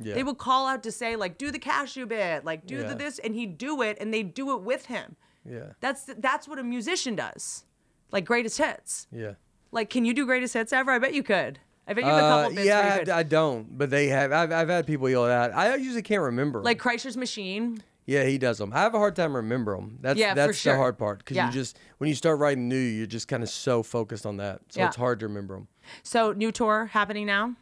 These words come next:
Speaker 1: Happening now, yeah.
Speaker 2: Nate Bargatze dot E D U?
Speaker 1: Yeah, Nate Bargatze dot com.
Speaker 2: Yeah.
Speaker 1: Nate dot E D.
Speaker 2: Did you, how
Speaker 1: <laughs> Yeah.
Speaker 2: many cities?
Speaker 1: Oh, it's, it just doesn't stop. It's, uh, I don't know. We did two hundred something, like, or
Speaker 2: Ooh.
Speaker 1: two hundred dates or something less.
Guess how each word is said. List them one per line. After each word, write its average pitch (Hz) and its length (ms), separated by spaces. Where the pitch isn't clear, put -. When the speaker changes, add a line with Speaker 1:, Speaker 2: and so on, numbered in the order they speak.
Speaker 1:
Happening 123 420
now, 110 280
yeah. 117 240
Speaker 2:
Nate 180 240
Bargatze 175 500
dot 160 420
E 123 40
D 113 60
U? 113 60
Speaker 1:
Yeah, 107 60
Nate 123 300
Bargatze 127 340
dot 120 200
com. 110 340
Speaker 2:
Yeah. 180 180
Speaker 1:
Nate - 140
dot 117 220
E 117 140
D. 120 380
Speaker 2:
Did 185 180
you, 202 100
how 208 80
Speaker 1:
<laughs> 214 60
Yeah. - 20
Speaker 2:
many 135 180
cities? 202 500
Speaker 1:
Oh, 147 540
it's, 131 260
it 139 160
just 131 200
doesn't 131 260
stop. 143 460
It's, 135 240
uh, 120 600
I 139 160
don't 139 140
know. 127 60
We 139 120
did 156 180
two 147 200
hundred 156 460
something, 143 580
like, 131 200
or 302 180
Speaker 2:
Ooh. 403 180
Speaker 1:
two - 100
hundred 113 220
dates 127 420
or 139 80
something 147 380
less. 139 240